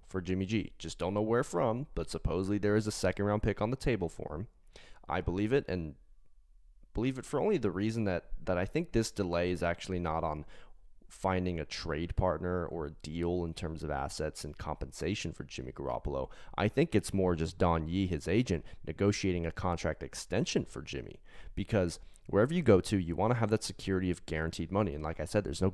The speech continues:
guaranteed money left in his salary. So as a,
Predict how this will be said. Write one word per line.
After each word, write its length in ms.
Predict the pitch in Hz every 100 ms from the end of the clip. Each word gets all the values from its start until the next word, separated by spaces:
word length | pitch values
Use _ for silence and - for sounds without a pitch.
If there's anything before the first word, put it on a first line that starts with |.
| -
guaranteed 560 | 78 90 101 - 87 78
money 300 | 85 104 78
left 400 | 71 90 - -
in 140 | 92
his 220 | 80 82 -
salary. 640 | - 110 131 - - - - - - - - - - - - - -
So 160 | 85
as 140 | 82
a, 60 | 80